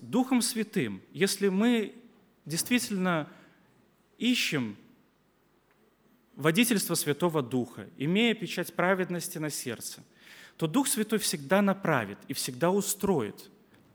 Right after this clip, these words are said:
так, чтобы мы всегда и везде успели. И все сделали, и во всем будет полнота.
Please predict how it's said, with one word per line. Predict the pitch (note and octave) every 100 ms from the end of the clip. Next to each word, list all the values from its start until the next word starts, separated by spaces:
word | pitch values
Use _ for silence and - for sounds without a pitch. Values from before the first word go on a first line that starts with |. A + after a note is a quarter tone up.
| _ _
так, | - G#3 B3+ - -
чтобы | - B2+ C3
мы | B2+
всегда | B2 - A2+ A2 D#3+ F#3 -
и | C3+
везде | A#2+ A#2 A2+ A#2 A#2+ C3
успели. | - - A2 G#2 C3 - _ _
И | C#3+
все | C3+ - - D#3 F#3 G3 -
сделали, | B2 A#2 A2 D3+ F#3+ F3
и | -
во | B2 B2
всем | - C#3 D3+
будет | A2+ A#2+ A#2+ B2 - _ _ _
полнота. | - A#2 A2+ A2+ A2+ F#2+